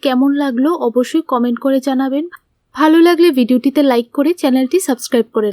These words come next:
রাখবেন। এখন এই চপগুলিকে সসের সঙ্গে আর পেঁয়াজ কুচির সঙ্গে পরিবেশন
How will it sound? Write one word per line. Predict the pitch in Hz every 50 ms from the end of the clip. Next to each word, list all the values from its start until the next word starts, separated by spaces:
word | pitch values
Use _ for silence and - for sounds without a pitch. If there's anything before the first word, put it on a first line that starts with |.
| 202
রাখবেন। | 190 185 190 _ - 185 180 185 214 - _ _ _ _ _ _ - 285
এখন | 294 294 - 320 359 370 - 285
এই | 302 285 -
চপগুলিকে | 302 262 240 233 - 294 269 294 - - 294 330 -
সসের | - 302 277 262 - 320 311 302 -
সঙ্গে | 311 302 277 269 294 339 - - 247
আর | 247 233 _
পেঁয়াজ | - 254 247 262 254 - -
কুচির | 277 269 - 294 - -
সঙ্গে | 294 285 269 247 285 330 415 427 _ -
পরিবেশন | 254 240 233 214 226 - - 226